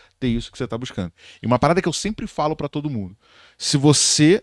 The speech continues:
não tem desconforto no que você tá fazendo, a possibilidade de evolução sua é muito baixa. E tudo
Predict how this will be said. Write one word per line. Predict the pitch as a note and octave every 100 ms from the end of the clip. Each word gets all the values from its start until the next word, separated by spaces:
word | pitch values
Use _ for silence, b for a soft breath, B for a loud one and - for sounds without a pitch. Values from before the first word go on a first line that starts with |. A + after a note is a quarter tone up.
| -
não | F3 G3
tem | B3+ - D#3
desconforto | C3+ D#3+ - - C#3 - - D3+ - -
no | D#3+
que | -
você | C3 B2 C3
tá | G#2+
fazendo, | - F#2+ G2 A#2+ E3+ -
a |
possibilidade | - - D3+ C3+ A#2 A#2 G#2+ G2+
de |
evolução | G2+ G#2 G2+ G#2
sua | G2 - D3 - b
é | b A#2+
muito | B2 C3+
baixa. | E3+ G#2 D#2+ -
E | - B2+ F#2 _ b b _
tudo | - A#3 B3+ C4+ C#4+